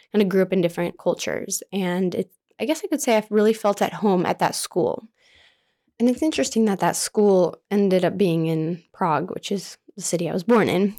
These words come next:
But now fast forwarding to this trip, I had different feelings about coming here this time around. I know it, I think because there were multiple things that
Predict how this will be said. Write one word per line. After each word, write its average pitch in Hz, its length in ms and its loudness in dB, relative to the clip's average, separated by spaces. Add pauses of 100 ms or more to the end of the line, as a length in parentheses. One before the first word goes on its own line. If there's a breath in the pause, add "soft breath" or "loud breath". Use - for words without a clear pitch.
(120)
But 190 200 2
now 269 240 6
fast 226 280 0
forwarding 208 420 4
to 233 160 2
this 208 280 2
trip, 170 480 0 (120)
I 185 60 -6
had 226 360 0
different 196 360 -2
feelings 170 540 0
about 160 560 2
coming 175 380 0
here 160 520 -8
this 180 320 -2
time 170 540 -2
around. 175 680 -2 (960 soft breath)
I 185 80 0
know 190 140 4
it, 185 260 0
I - 120 0
think 214 280 0
because 202 460 2
there 233 180 4
were 226 100 6
multiple 254 520 4
things 196 640 2
that 175 480 0